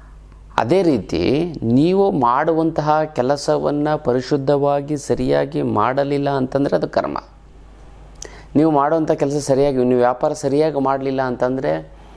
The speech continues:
ನೀವು ನೂರು ರೂಪಾಯಿ ದುಡಿಯೋಕೆ ಹೋಗ್ತೀರ, ನೀವು ಸರಿಯಾಗಿ ಮಾಡಲಿಲ್ಲ, ಬರೀ ಮೂವತ್ತು ರೂಪಾಯಿ ದುಡಿತೀರ, ದ-, ಅದು ಕರ್ಮ. ಇನ್ನು ಎಪ್ಪತ್ತು ರೂಪಾಯಿ ಅದು ಕರ್ಮ ಅದು ಅಲ್ವಾ?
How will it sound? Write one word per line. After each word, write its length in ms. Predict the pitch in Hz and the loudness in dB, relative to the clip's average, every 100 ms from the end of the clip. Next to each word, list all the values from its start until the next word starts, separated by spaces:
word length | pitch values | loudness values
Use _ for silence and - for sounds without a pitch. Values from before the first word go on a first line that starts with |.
| - - - - - | -20 -20 -20 -8 0
ನೀವು 600 | 135 135 147 143 151 147 - - - | 4 4 4 2 2 0 -4 -8 -6
ನೂರು 320 | 101 110 147 | 0 2 2
ರೂಪಾಯಿ 260 | 165 180 165 | 2 0 2
ದುಡಿಯೋಕೆ 220 | 160 147 | 0 0
ಹೋಗ್ತೀರ, 260 | 131 104 - | -2 -4 -4
ನೀವು 120 | 147 | -4
ಸರಿಯಾಗಿ 360 | - 135 165 165 | -2 0 2 0
ಮಾಡಲಿಲ್ಲ, 260 | 151 143 | 0 0
ಬರೀ 160 | 151 175 | 0 0
ಮೂವತ್ತು 360 | 175 196 190 | 0 0 -2
ರೂಪಾಯಿ 200 | 160 151 | -2 0
ದುಡಿತೀರ, 360 | 123 101 95 - - - - - - 135 | 0 -2 -4 -10 -14 -20 -20 -20 -14 0
ದ-, 40 | 139 | 0
ಅದು 280 | - 170 | 2 -2
ಕರ್ಮ. 280 | 208 180 160 | 0 0 2
ಇನ್ನು 160 | 147 135 | 0 0
ಎಪ್ಪತ್ತು 300 | 123 175 175 | 0 -4 -4
ರೂಪಾಯಿ 220 | - 170 | -4 -2
ಅದು 100 | 156 | -2
ಕರ್ಮ 280 | 131 127 156 | -4 -4 -4
ಅದು 300 | 131 104 - - - - - - - - - - - - - | -4 -6 -12 -20 -20 -20 -20 -20 -20 -20 -20 -20 -20 -12 -6
ಅಲ್ವಾ? 520 | 87 64 120 123 | -4 -2 -2 -2